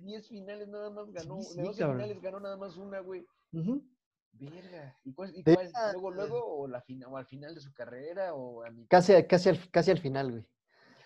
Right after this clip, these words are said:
Speaker 1: Híjole.
Speaker 2: Mm, de esas diez que, que perdió, dos fueron contra los Knicks, los New York Knicks,
Speaker 1: Ajá.
Speaker 2: en, en el que estaba Phil Jackson, güey. Mira, Phil Jackson, el, el técnico de, de Michael Jordan, güey.
Speaker 1: Ajá.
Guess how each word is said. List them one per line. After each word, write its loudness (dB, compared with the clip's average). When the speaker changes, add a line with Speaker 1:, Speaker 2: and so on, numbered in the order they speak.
Speaker 1:
Híjole. -4
Speaker 2:
Mm, -2
de 10
esas 8
diez 8
que, 0
que 0
perdió, 2
dos 8
fueron 8
contra 0
los 0
Knicks, 0
los -2
New 4
York 8
Knicks, -4
Speaker 1:
Ajá. -20
Speaker 2:
en, 2
en 4
el 4
que -2
estaba 10
Phil 6
Jackson, 10
güey. 6
Mira, 8
Phil 4
Jackson, 8
el, 2
el 0
técnico 6
de, 6
de 2
Michael 2
Jordan, 6
güey. 0
Speaker 1:
Ajá. -20